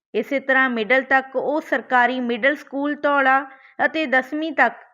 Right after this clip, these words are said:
ਸਰਕਾਰੀ ਹਾਈ ਸਕੂਲ ਧੌਲਾ ਵਿੱਚ ਪੜ੍ਹੀ ਹੈ। ਗੱਗੂ ਨੇ ਗਿਆਰਵੀਂ ਅਤੇ ਬਾਰ੍ਹਵੀਂ ਸਰਕਾਰੀ ਕਾਲਜ ਪੱਖੋ ਕਲਾਂ ਤੋਂ ਕੀਤੀ।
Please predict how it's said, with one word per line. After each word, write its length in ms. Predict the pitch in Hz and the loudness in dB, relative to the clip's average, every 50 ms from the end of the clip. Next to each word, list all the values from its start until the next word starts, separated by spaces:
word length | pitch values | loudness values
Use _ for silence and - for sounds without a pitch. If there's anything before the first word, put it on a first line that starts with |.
| _ - - | _ -6 -4
ਸਰਕਾਰੀ 500 | 285 254 - 254 254 233 233 254 254 254 | -4 -2 0 2 2 2 2 0 -2 0
ਹਾਈ 260 | 247 233 226 247 247 | 2 2 2 2 -2
ਸਕੂਲ 360 | - - - 240 269 285 269 - | -6 -12 -8 -8 -6 -6 -4 -2
ਧੌਲਾ 340 | 285 277 269 247 214 202 202 | 2 4 4 4 4 2 0
ਵਿੱਚ 360 | 190 214 208 208 - - - _ _ _ - | 0 -4 -8 -10 -14 -20 -20 _ _ _ 0
ਪੜ੍ਹੀ 320 | 247 226 220 240 247 240 | 2 2 2 0 -2 -4
ਹੈ। 120 | 185 165 - - _ _ _ _ _ _ _ _ _ _ - 214 | -4 -4 -6 -10 _ _ _ _ _ _ _ _ _ _ -2 0
ਗੱਗੂ 300 | 254 240 208 233 277 277 | 0 0 0 -2 -4 -2
ਨੇ 140 | 277 277 269 | -2 -2 -2
ਗਿਆਰਵੀਂ 580 | 233 226 240 226 226 240 254 277 294 294 294 | 0 2 4 6 6 4 4 2 0 -2 -4
ਅਤੇ 200 | 277 285 277 254 | -2 -2 -2 -2
ਬਾਰ੍ਹਵੀਂ 580 | 208 190 196 196 208 220 247 254 247 240 240 262 - _ _ _ _ _ - | 0 2 2 4 4 2 0 -2 -4 -6 -6 -10 -12 _ _ _ _ _ 0
ਸਰਕਾਰੀ 500 | 311 285 277 - 285 285 277 269 302 294 | 0 0 0 2 4 4 4 4 2 -2
ਕਾਲਜ 480 | 269 - 269 240 233 226 202 220 240 262 | -2 2 2 4 4 2 0 -2 -6 -10
ਪੱਖੋ 460 | - - 262 254 - - - 330 302 | -8 -6 -8 -6 -2 0 0 0 0
ਕਲਾਂ 360 | - 269 240 214 208 208 202 | 2 2 2 2 2 0 -2
ਤੋਂ 260 | 196 - 220 220 226 | -4 -4 -6 -6 -6
ਕੀਤੀ। 480 | 226 240 233 220 - - 175 151 - | -8 -8 -10 -10 -10 -10 -12 -14 -14